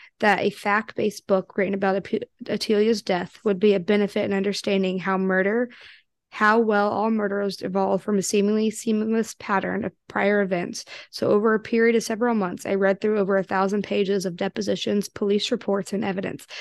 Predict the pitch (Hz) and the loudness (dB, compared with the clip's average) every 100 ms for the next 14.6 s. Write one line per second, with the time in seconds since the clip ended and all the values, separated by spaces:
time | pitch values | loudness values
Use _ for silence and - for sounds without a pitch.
0 | - - 202 - 208 214 220 - 214 196 | -10 -2 0 2 2 2 0 2 2 2
1 | 196 202 233 214 - 196 190 190 190 - | 0 0 0 0 0 0 0 -2 -4 0
2 | 196 196 190 220 - 202 - - 214 196 | 2 4 0 -4 -2 -2 -2 -2 0 2
3 | 180 180 190 - - - 202 196 208 202 | 0 -2 -4 -8 -16 -6 -2 2 2 0
4 | 208 202 220 208 202 226 - 208 202 202 | -2 0 0 0 -2 -2 -2 -2 -2 -4
5 | - 214 190 _ - - - 208 - 220 | -2 -2 -2 _ -18 -8 -4 -2 0 0
6 | 190 202 214 220 - 208 214 208 196 220 | 0 0 0 -2 -2 -4 -2 0 0 0
7 | 190 175 - 104 - - - - - - | -2 -4 -6 -6 -8 -14 -20 -20 -18 -2
8 | 220 202 208 226 226 214 208 - 220 214 | 2 2 2 2 2 2 0 0 0 2
9 | 240 226 226 233 - 254 220 196 202 196 | 2 2 0 0 0 0 0 -2 -4 -6
10 | - 202 196 - 220 220 220 226 208 190 | 0 2 2 0 0 0 0 2 2 2
11 | 185 190 196 196 190 185 196 202 170 180 | 0 0 -2 -2 -2 0 -2 -2 -2 -6
12 | - - - - - - 208 196 269 - | -6 -8 -8 -12 -10 -2 0 0 0 -2
13 | 262 - - 175 214 196 196 196 - 214 | -2 -2 -6 -4 0 2 2 0 -4 -6
14 | - - 214 185 180 | -6 0 2 4 0